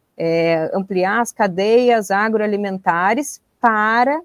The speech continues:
aí todas as missões têm um para, para ampliar a soberania alimentar. Aí vai ter, né, a, as, as,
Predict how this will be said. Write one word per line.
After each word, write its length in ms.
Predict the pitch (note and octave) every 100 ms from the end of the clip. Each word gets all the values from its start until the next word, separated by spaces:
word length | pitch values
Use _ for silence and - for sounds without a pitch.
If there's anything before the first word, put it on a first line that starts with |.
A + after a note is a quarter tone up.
| -
aí 160 | F3+ E3
todas 360 | - A3 C4+
as 100 | A#3
missões 480 | A3 G#3 - E3+ E3+
têm 140 | -
um 80 | G3
para, 720 | - F#3+ F3 F3+ F3+ F#3 A#3+ F#4+ _ _ _ _ _
para 680 | - G#3 G#3+ A3+ A#3+ B3 -
ampliar 540 | G#3+ G#3 A3+ F3 F#3+ G3+
a 40 |
soberania 600 | G3+ G3+ G3 G3+ F#3 F#3+
alimentar. 600 | G3+ G3 G#3+ A3 F3 D3+ _ _ _ _ _ _
Aí 560 | E3+ F3 F#3+ A3 D4+ D4+
vai 200 | G3 G3
ter, 360 | - F3+ F#3 A3+
né, 320 | F3+ F#3+ G#3
a, 220 | - E3+ -
as, 640 | - E3 D#3+ - - - _
as, 520 | E3+ E3 - - -